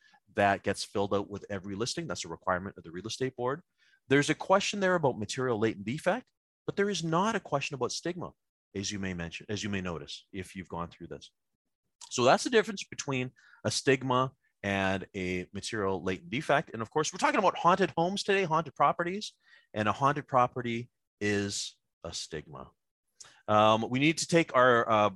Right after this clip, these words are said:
first break of the day here. Before I forget, though, if you're a podcast listener, go visit us on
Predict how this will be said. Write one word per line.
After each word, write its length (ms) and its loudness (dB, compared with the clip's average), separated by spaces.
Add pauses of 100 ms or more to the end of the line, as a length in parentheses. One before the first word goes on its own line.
first 300 0
break 140 2
of 60 -2
the 80 0
day 160 4
here. 180 0
Before 400 4
I 60 6
forget, 360 2
though, 180 0
if 120 -8
you're 140 2
a 60 0
podcast 520 2
listener, 380 -2 (420)
go 420 8
visit 280 2
us 260 4
on 140 0